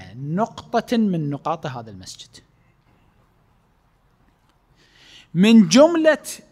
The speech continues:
إشعاع هذا ال-، هذه الإنارة على يدي، الآن يدي مضاءة، أخذت يدي جزءًا من هذا الإشعاع، صحيح؟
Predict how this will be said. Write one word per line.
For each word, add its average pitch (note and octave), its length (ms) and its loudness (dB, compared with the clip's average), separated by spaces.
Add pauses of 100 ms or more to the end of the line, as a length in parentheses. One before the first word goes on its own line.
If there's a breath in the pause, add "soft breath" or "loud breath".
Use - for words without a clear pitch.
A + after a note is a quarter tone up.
(140)
إشعاع B3 680 -4
هذا B3+ 280 0
ال-، B3 260 -2
هذه A3+ 260 0
الإنارة G3 480 -6 (920)
على G#3 280 -8
يدي، A#2+ 240 -12 (320)
الآن E3 360 -6
يدي A#3+ 600 -2 (460 soft breath)
مضاءة، A#3 1040 -2 (200)
أخذت F3+ 760 -6
يدي A3+ 600 -4
جزءًا A3 760 -4
من C4 460 -4
هذا A#3 380 -6
الإشعاع، - 460 -12
صحيح؟ F3 360 -10